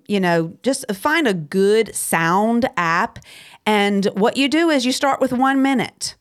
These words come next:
And you just try to focus on what you're supposed to be focusing on for one minute. And try that, you know, two or three times a week.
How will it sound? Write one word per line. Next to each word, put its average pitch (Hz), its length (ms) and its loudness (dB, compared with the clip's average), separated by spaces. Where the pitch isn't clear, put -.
And 214 400 0
you 226 140 -6
just 240 240 0
try 247 220 0
to 381 80 -2
focus 269 500 0
on 233 140 -2
what 247 200 0
you're 220 120 -2
supposed 233 240 -2
to - 40 -12
be 233 60 -6
focusing 233 440 -2
on 190 120 0
for 190 160 0
one 202 560 0
minute. 202 680 -4
And 202 180 -2
try 254 300 0
that, 285 400 0
you 262 80 2
know, 240 120 2
two 233 220 -2
or 262 80 2
three 285 220 -4
times 277 480 -2
a 226 80 2
week. 202 540 -2